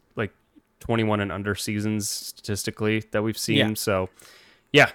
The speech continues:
Speaker 1: he's playing. He, I thought he actually had a really good game tonight, Pavel Mintyukov
Speaker 2: Yep.
Speaker 1: did. He, the
Speaker 2: I
Speaker 1: last
Speaker 2: mean,
Speaker 1: two games, the assist he
Speaker 2: I
Speaker 1: had on the Henrique goal
Speaker 2: Yeah.
Speaker 1: was, was nice. Um,
Speaker 2: Yeah.
Speaker 1: but, but to cover that third period, though, just to round out this game,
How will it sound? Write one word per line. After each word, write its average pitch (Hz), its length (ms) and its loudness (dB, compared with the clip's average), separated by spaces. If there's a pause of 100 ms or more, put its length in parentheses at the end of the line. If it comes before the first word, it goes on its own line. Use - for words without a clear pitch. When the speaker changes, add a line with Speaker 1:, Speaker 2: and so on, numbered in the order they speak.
(120)
Speaker 1:
he's - 180 0
playing. 139 220 4
He, 156 200 6
I 170 100 8
thought 180 160 8
he 139 120 6
actually 127 220 4
had 110 80 4
a 107 40 2
really 107 220 4
good 101 180 -4
game 98 240 -4
tonight, 90 400 -8
Pavel 92 240 -8
Mintyukov 98 240 -10
Speaker 2:
Yep. 156 260 -4
Speaker 1:
did. - 200 -8
He, 180 80 -4 (100)
the 156 120 6
Speaker 2:
I - 40 10
Speaker 1:
last 196 140 8
Speaker 2:
mean, - 40 -4
Speaker 1:
two 214 120 4
games, 107 360 2
the 135 120 6
assist 165 320 6
he 135 60 6
Speaker 2:
I - 20 6
Speaker 1:
had 123 160 10
on 117 140 4
the 107 220 2
Henrique 120 360 0
goal 95 280 0 (460)
Speaker 2:
Yeah. 156 200 -6 (500)
Speaker 1:
was, 95 520 -4
was 107 160 -2
nice. 98 340 0 (300)
Um, 123 160 4
Speaker 2:
Yeah. - 60 -2
Speaker 1:
but, 120 220 6 (260)
but 147 140 6
to - 80 0
cover 190 280 6
that 147 200 4
third 135 220 2
period, 127 300 4
though, 113 120 4
just 110 220 -6
to 113 80 -2
round 104 320 0
out 107 140 0
this 107 200 -6
game, 104 440 -2